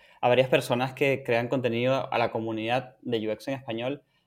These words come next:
Nos veo que estamos como en un momento de buscando la siguiente vuelta, ¿no? Como, bueno, sin duda a muchos nos gusta crear contenido y lo seguimos haciendo, pero, pero yo, por ejemplo, estoy en un punto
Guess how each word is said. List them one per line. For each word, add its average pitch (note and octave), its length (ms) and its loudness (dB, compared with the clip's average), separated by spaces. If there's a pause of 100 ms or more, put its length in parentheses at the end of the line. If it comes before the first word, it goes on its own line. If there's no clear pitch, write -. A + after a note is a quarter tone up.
Nos C3 180 -2
veo C3 220 8
que E3+ 60 -2
estamos C#3 360 2
como C#3+ 200 2
en B2 60 -2
un B2 120 0
momento C3 400 2
de A#2 460 6
buscando B2+ 1000 8
la A#2+ 120 4
siguiente B2+ 420 4
vuelta, C3+ 340 6
¿no? C3+ 140 2
Como, A2+ 180 -2
bueno, A#2+ 300 2 (920)
sin C3+ 260 4
duda C3+ 240 10
a C#3+ 40 12
muchos C#3+ 280 4
nos C#3 160 0
gusta D3 260 0
crear B2+ 180 2
contenido D3+ 460 2
y - 20 6
lo C3 80 4
seguimos B2+ 380 -2
haciendo, F3 480 0 (340)
pero, D3 160 8 (360)
pero C#3 580 12
yo, C#3+ 140 6
por F#3 100 6
ejemplo, D#3 260 4
estoy D#3 200 4
en D#3 100 6
un F3 220 2
punto F#3 340 2